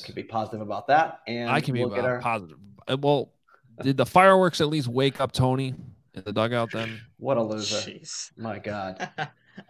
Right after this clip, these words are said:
Speaker 3: Oh,
Speaker 1: I
Speaker 3: that's
Speaker 1: mean,
Speaker 3: funny.
Speaker 1: I can't, I can't say all the things I wanna say about that guy. But, uh,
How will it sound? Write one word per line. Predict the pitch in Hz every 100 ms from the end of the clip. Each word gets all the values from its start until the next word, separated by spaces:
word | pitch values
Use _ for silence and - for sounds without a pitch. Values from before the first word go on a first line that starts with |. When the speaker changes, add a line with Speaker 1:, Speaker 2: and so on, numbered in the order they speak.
| _ _ _ 156 - _ 147 - _ -
Speaker 3:
Oh, | 107 95
Speaker 1:
I | 90
Speaker 3:
that's | 107
Speaker 1:
mean, | 104
Speaker 3:
funny. | 95 92 _ _ _ _ _ _ _ _ _ _ _ _ 117
Speaker 1:
I | 117
can't, | - 113 -
I | 110
can't | - 131 123
say | 123 113
all | 110
the | 107
things | 110 110 107
I |
wanna | 104 104
say | - 104
about | 101 104
that | 101 101
guy. | 101 104 - _ _ _ _ _ _ _ _ _ _ _ -
But, | 98 -
uh, | 107 104